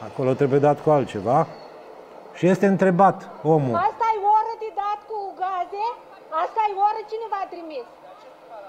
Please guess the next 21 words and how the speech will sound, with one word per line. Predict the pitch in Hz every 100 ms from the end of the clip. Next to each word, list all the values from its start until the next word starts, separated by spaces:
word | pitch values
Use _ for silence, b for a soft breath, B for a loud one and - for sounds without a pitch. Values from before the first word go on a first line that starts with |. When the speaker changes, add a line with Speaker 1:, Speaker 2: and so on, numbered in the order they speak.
| - - - - - - 285 359
Speaker 2:
Eu | 392
vă | 415
întreb | 415 427 466 440
cine | 440
v-a | 392 392
trimis. | 392 370 381 339 - - - - - - - - - - - - - 277 339
Ok. | 370 359 359 330 320 - - - - - - - - - - - - 113
Speaker 1:
O | 117
să | 127
încerc, | 113 104 123 131 -
uh, | 135 120 120 113 110 - - - - - - -
o | 120
să | 117
încerc | 113 101 135 139
un | 143 117
print | - 127 147
screen, | 147 - 113 117 120
Speaker 2:
O- |
Speaker 1:
dacă | 120 117 117
reușesc. | 107 104 98 - 95 107 - - - - -
Speaker 2:
Ok. | 302 370